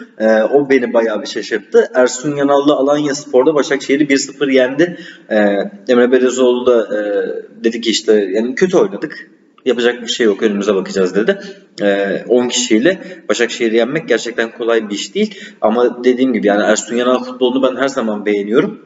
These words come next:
Alanya'ya da mutlaka bir şeyler katacaktır. Yani, e, o Prime Alanya dönemini mutlaka, e, bir geri getirmek için çabası olacaktır Ersun Yanal'ın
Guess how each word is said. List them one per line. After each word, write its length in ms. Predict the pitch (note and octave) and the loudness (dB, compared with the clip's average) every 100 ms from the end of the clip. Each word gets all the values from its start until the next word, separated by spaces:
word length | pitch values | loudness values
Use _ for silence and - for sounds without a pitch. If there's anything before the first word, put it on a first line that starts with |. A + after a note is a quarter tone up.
| - _ _ _ _ _ _ A2+ | -20 _ _ _ _ _ _ 0
Alanya'ya 440 | A#2 B2+ A#2 A#2+ | 2 2 2 4
da 80 | C#3+ | 4
mutlaka 420 | C3+ - A2+ C3 | 2 -2 -2 -2
bir 40 | |
şeyler 300 | - B2 C#3 | 0 0 0
katacaktır. 560 | - - A#2+ B2 A#2+ - | -2 -8 -2 -2 0 -2
Yani, 320 | G2+ G#2 G#2+ - - - _ | 0 2 0 -2 -14 -18 _
e, 200 | F#2+ F#2+ F2+ F#2 | -2 -2 0 2
o 400 | A2+ A2+ - - _ _ - | 2 2 -4 -20 _ _ -4
Prime 340 | B2 C3 C3 | 0 0 0
Alanya 500 | B2 C3 C3 B2+ A#2+ | -2 -2 -2 -2 0
dönemini 800 | B2 B2 A#2+ A#2+ B2 G#2 - - - _ _ _ _ A#2 | 2 2 0 0 0 -2 -6 -14 -20 _ _ _ _ -8
mutlaka, 880 | A#2 B2 A#2+ A#2 B2 A#2 G#2 F#2+ | -4 -4 -2 -2 2 0 0 -2
e, 240 | G2 F#2 G#2 | 0 0 -2
bir 100 | A2 | 0
geri 220 | A#2+ A#2+ | 0 2
getirmek 440 | A#2+ - A#2+ B2 | -2 -2 -4 -4
için 240 | - - B2+ - - - | -4 -2 -2 -4 -16 -4
çabası 440 | - A2+ A#2 - | -2 0 -2 2
olacaktır 540 | D#3 B2+ C3+ C#3+ - G#2 | 2 2 0 0 0 0
Ersun 380 | G2+ - G#2+ | 0 -2 -8
Yanal'ın 460 | G2+ G2+ A2 F#3 | -6 -2 2 2